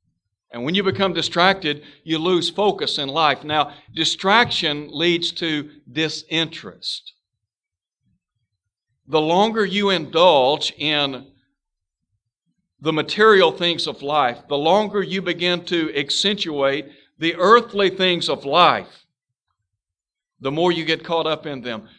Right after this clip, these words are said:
Paul talks about in Philippians chapter three, those who mind earthly things in Philippians chapter three, in about verse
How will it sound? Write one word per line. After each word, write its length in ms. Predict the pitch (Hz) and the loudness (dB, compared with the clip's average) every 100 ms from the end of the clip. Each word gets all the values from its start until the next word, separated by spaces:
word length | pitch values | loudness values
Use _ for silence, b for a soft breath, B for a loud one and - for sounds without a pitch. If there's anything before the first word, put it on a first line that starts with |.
| b _ | b _
Paul 180 | 233 | 2
talks 260 | 220 190 - | 4 2 2
about 200 | 160 156 | 0 0
in 80 | 139 | 0
Philippians 400 | 165 180 175 - | -2 0 -2 0
chapter 320 | 180 - 147 | 0 0 -4
three, 260 | 165 170 147 | -4 -4 0
those 340 | 156 185 180 | 2 2 0
who 140 | 180 | -4
mind 680 | 147 156 185 143 131 151 151 b b _ 175 | -4 -2 0 0 -2 -4 -10 b b _ 4
earthly 640 | 202 233 226 214 226 208 | 8 8 6 -2 4 4
things 580 | 208 208 165 135 117 147 | 4 0 0 -2 -4 -6
in 120 | 127 | -6
Philippians 500 | 151 165 175 156 - | -2 -2 -2 -6 -4
chapter 340 | - 170 165 | -2 -2 -2
three, 540 | - 185 180 147 107 92 _ _ _ _ _ _ _ _ _ _ - | -4 0 2 2 -2 -8 _ _ _ _ _ _ _ _ _ _ -6
in 100 | 139 | 0
about 280 | 139 143 127 | 4 2 4
verse 300 | 147 143 | 0 0